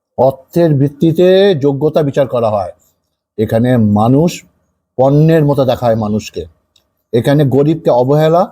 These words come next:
চাষিকে অসম্মান এবং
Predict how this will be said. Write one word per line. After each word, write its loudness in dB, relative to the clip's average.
চাষিকে -2
অসম্মান 0
এবং 2